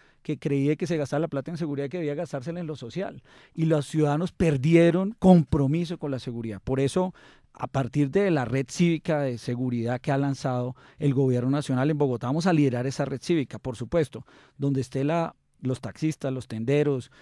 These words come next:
eh, las juntas de acción comunal, pero en especial necesitamos vincular hoy a los conjuntos residenciales. Los conjuntos residenciales son los objetos de mayor atraco y donde están pasando las peores cosas en Bogotá. Usted va a Bosa,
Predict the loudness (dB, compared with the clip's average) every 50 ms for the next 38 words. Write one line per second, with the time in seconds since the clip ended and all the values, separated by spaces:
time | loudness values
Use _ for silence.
0 | -20 _ _ -14 -12 -10 -6 -6 -6 -4 0 0 0 0 0 -2 -2 -2 -2 -4
1 | -4 -6 -6 -4 -4 -4 -6 -6 -6 -8 _ 2 4 4 6 6 4 4 2 0
2 | -2 -4 -4 -6 -8 -6 -4 -2 -2 -2 -2 -2 -4 -6 -6 -6 -8 -6 -6 -6
3 | -6 -6 -6 -6 -8 -8 -6 -4 -4 -4 -4 -6 -4 -2 -2 0 -2 -2 -6 _
4 | _ _ _ -8 -6 -4 -4 -4 -6 -8 -10 -10 -10 -6 -4 -4 -6 -4 -6 -10
5 | -10 -10 -10 -8 -6 -6 -6 -8 -6 -8 -8 -8 -8 -6 -6 -6 -4 -4 -4 -4
6 | -2 -2 -2 -4 -4 -2 -2 -2 -2 0 0 0 0 2 0 0 -2 0 -2 -2
7 | -2 -2 -2 -2 -2 -2 -2 0 0 0 0 0 0 0 0 0 -2 -2 -2 -2
8 | -4 -2 -2 -4 -6 -6 -6 -6 -6 -6 -6 -6 -6 -6 -4 -2 -2 -2 -2 -2
9 | -4 -4 -2 0 0 2 0 0 -2 -6 -6 -8 -6 -6 -6 -6 -4 -4 -4 -4
10 | -4 -8 -8 -12 -12 -12 -18 -20 -20 -20 -20 -18 -10 -8 -6 2 6 8 10 10
11 | 12 12 10 10 8 6 4 0 0 -2